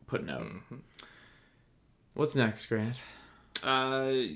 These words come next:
Speaker 2: <laughs> you were telling me about this, uh, Jujutsu Kaisen, uh,
Speaker 1: Oh, the
Speaker 2: on, uh,
Speaker 1: recap
Speaker 2: YouTube,
Speaker 1: episode.
Speaker 2: on, yeah,
Speaker 1: Did you
Speaker 2: yeah,
Speaker 1: not
Speaker 2: yeah.
Speaker 1: watch it?
Speaker 2: No, I didn't.
Speaker 1: Son of a bitch.
Speaker 2: I remember
Speaker 1: Um,
Speaker 2: it was, it was, it was only five <laughs> episodes.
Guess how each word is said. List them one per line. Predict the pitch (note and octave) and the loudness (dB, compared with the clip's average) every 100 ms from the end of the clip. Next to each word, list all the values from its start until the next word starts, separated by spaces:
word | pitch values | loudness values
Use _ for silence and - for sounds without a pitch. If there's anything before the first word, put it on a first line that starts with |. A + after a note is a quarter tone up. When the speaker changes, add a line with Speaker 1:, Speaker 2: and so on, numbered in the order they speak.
| - | -6
Speaker 2:
<laughs> | - - | -8 0
you | G3 E3+ C3 | 0 2 2
were | |
telling | D#3 F3+ | 2 2
me | D#3 | 2
about | B2 C3 | 0 0
this, | A#2 - G#2+ | -4 -2 0
uh, | G2 F2 - - | 2 2 -2 -4
Jujutsu | - A2+ - A2 | -8 -12 -8 -2
Kaisen, | F#2+ G2 G#2 G2 - | 0 0 -2 -6 -8
uh, | - - - - - - - | -10 -8 -10 -14 -20 -8 4
Speaker 1:
Oh, | D3 | 8
the | C#3 | 8
Speaker 2:
on, | |
uh, | D#3+ | 8
Speaker 1:
recap | A3 D3 A#2 | 8 8 8
Speaker 2:
YouTube, | |
Speaker 1:
episode. | A2 - C3 | 4 4 2
Speaker 2:
on, | A#2+ | 4
yeah, | C#3 | 4
Speaker 1:
Did | D3 B2 | 4 6
you | |
Speaker 2:
yeah, | E3+ | 8
Speaker 1:
not | F#3+ | 8
Speaker 2:
yeah. | |
Speaker 1:
watch | E3 G3+ | 8 8
it? | D4+ - - - - | 4 -2 -16 -16 -4
Speaker 2:
No, | A2+ | 2
I | G#2 | 2
didn't. | G2 G#2 - - - - - B2+ - | 2 0 -4 -16 -20 -20 -18 -16 -16
Speaker 1:
Son | - - | -14 -10
of | B1 | -8
a | |
bitch. | - - - - - - - - | -6 -6 -8 -12 -14 -16 -8 0
Speaker 2:
I | |
remember | D3+ C3 B2+ | 6 8 8
Speaker 1:
Um, | F#2+ | 6
Speaker 2:
it | |
was, | G#2+ A2 - | 2 -4 -10
it | |
was, | A#2 - - - | -14 -14 -18 -18
it | - | -8
was | C3 | -4
only | C3 | 0
five | - B2+ | 4 4
<laughs> | |
episodes. | A#2+ - - - - - | 4 0 0 -2 -12 -10